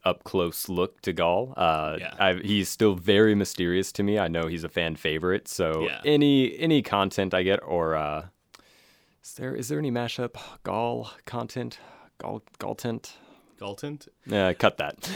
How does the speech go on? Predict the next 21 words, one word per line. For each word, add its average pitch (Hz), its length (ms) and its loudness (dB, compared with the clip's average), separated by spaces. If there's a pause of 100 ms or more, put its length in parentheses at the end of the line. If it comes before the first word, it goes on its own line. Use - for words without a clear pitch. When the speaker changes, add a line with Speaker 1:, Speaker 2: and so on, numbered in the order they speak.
(140)
Speaker 1:
Uh, 131 360 12
any 185 240 10
Speaker 2:
No, 135 60 2
Speaker 1:
Gaul 120 320 8
Speaker 2:
we're 117 60 0
Speaker 1:
content? 110 220 6
Speaker 2:
keeping 110 200 2
this. - 200 -6
We're 123 80 2
keeping 110 320 -4
this, 92 160 -8
everyone. 104 300 -2
Speaker 1:
<laughs> - 20 4
Any 139 200 12
Speaker 2:
Hear 127 60 10
Speaker 1:
Gaul 110 220 12
Speaker 2:
that? 156 140 8
Speaker 1:
content 98 280 4
we 131 220 8
get. 92 540 2
Speaker 2:
Gaultent. 190 640 10